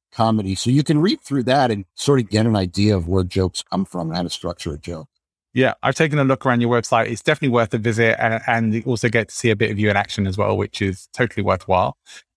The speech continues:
Speaker 2: And, uh, it, often, often people misspell Brian as Brian. So if anyone's going
Speaker 1: Yeah.
Speaker 2: to brian champagne dot com, have, have you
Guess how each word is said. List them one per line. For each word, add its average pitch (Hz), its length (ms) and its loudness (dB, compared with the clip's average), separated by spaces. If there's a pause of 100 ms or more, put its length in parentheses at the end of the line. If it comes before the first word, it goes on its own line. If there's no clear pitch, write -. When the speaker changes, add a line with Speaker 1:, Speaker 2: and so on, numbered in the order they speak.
Speaker 2:
And, 117 500 0
uh, 117 160 4
it, 131 220 -2 (280)
often, 160 440 2
often 175 200 -2
people 180 320 0
misspell 135 760 -2
Brian 131 320 2
as 113 300 -4 (160)
Brian. 131 380 4 (420)
So 139 200 2
if 123 200 2
anyone's 160 320 2
going 139 220 2
Speaker 1:
Yeah. 131 100 -2
Speaker 2:
to 135 180 0 (160)
brian 139 300 0
champagne 127 580 0
dot 117 240 0
com, 117 240 2
have, 135 300 0
have 139 180 0
you 143 300 2